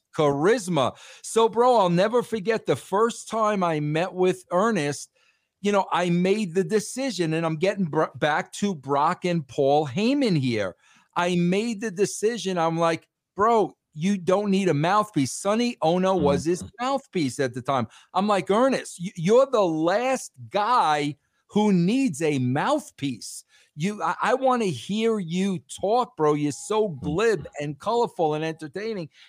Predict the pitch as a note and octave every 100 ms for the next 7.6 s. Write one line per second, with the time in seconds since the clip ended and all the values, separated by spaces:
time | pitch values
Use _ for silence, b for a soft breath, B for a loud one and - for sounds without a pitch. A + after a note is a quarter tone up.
0 | - F3 F3+ F#3 F3+ G3+ - G3 G#3 F3+
1 | D#3+ G3+ F#3 C#3+ C3+ C#3+ C#3 C3+ C3+ C3+
2 | C3 _ _ - A#2+ F3+ A#3 - G3+ G3
3 | F#3+ D#3 E3 E3 E3 D#3 D3+ - - D3+
4 | F3+ G#3+ - A3 A3 F3+ D3+ E3 F3 E3+
5 | D#3+ - - D#3 C3 B2 - F#3 E3+ -
6 | - - _ _ _ _ C3 D3+ - -
7 | E3 D3+ C3+ A#2+ G#2